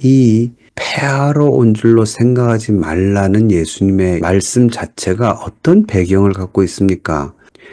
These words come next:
예수님의 성경 해석이, 구약 성경 해석이 당시 사람들 보기에 마치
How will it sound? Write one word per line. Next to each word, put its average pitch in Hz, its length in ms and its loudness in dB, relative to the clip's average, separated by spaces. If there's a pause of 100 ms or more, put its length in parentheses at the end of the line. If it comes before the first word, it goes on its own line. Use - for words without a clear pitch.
(180)
예수님의 143 720 4
성경 160 500 4
해석이, 95 600 -2
구약 87 360 -6
성경 78 420 -2
해석이 78 840 -2 (640)
당시 - 340 0
사람들 156 540 2
보기에 95 520 0
마치 - 800 0